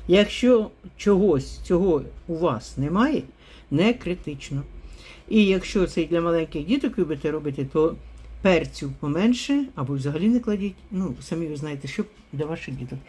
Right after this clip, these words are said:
І ось так. Е, і або сто мілілітрів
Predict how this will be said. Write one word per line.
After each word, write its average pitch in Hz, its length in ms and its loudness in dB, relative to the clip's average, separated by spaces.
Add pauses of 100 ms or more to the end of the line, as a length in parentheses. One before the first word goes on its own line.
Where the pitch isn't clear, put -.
(360)
І 233 140 6
ось 220 160 4
так. 147 200 -4 (160)
Е, 175 160 -6
і 233 220 -2
або 190 360 4
сто 208 280 4
мілілітрів 175 580 -4